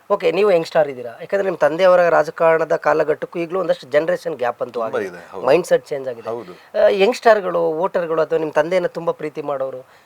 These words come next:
Speaker 1: ಈ ನಿರ್ಧಾರದಿಂದ ನಿಮ್ಗೆ ಏನ್ ಫೀಡ್‌ಬ್ಯಾಕ್ ಕೊಡ್ತಾ ಇದ್ದಾರೆ ಸರ್?
Speaker 2: ಸರ್, ತುಂಬಾ ಇಂಟೆಲೆಕ್ಚುಯಲ್ ಆಗಿ ಯೋಚನೆ ಮಾಡ್ಬೇಕು ಈ ವಿಚಾರದ ಬಗ್ಗೆ ಅಂತಂದ್ರೆ, ಅವ್ರಿಗೆ ಯಾವ, ಅಂದ್ರೆ ಯಾರು ಪರ್ಫೆಕ್ಟ್, ಅಂದ್ರೆ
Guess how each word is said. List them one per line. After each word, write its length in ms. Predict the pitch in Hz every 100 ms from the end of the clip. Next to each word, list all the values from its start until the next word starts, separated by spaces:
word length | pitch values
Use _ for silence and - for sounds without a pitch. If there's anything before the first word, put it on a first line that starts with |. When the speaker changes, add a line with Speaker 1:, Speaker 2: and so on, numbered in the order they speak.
| -
Speaker 1:
ಈ 60 | 170
ನಿರ್ಧಾರದಿಂದ 600 | 160 165 214 190 190 175
ನಿಮ್ಗೆ 240 | 151 135
ಏನ್ 120 | 196
ಫೀಡ್‌ಬ್ಯಾಕ್ 400 | - 160 147 151
ಕೊಡ್ತಾ 240 | 135 - 131
ಇದ್ದಾರೆ 280 | 120 120
ಸರ್? 160 | 139 175 _ _ _ _ -
Speaker 2:
ಸರ್, 120 | 170 -
ತುಂಬಾ 280 | 165 196 220
ಇಂಟೆಲೆಕ್ಚುಯಲ್ 640 | 156 151 190 - - 180
ಆಗಿ 240 | 170 160 156
ಯೋಚನೆ 360 | 147 - 147
ಮಾಡ್ಬೇಕು 640 | 139 131 123 123 117 208 -
ಈ 80 | 131
ವಿಚಾರದ 440 | 123 120 123 113 98
ಬಗ್ಗೆ 340 | 98 90 95
ಅಂತಂದ್ರೆ, 720 | 87 85 85 80 - - - _ _ _ _ _ _ _ -
ಅವ್ರಿಗೆ 300 | 165 175 143
ಯಾವ, 280 | 135 180 165 -
ಅಂದ್ರೆ 240 | 131 160 165
ಯಾರು 360 | 113 120 170 -
ಪರ್ಫೆಕ್ಟ್, 640 | - 143 - 185 - - _ _ _ _ -
ಅಂದ್ರೆ 300 | 127 156 165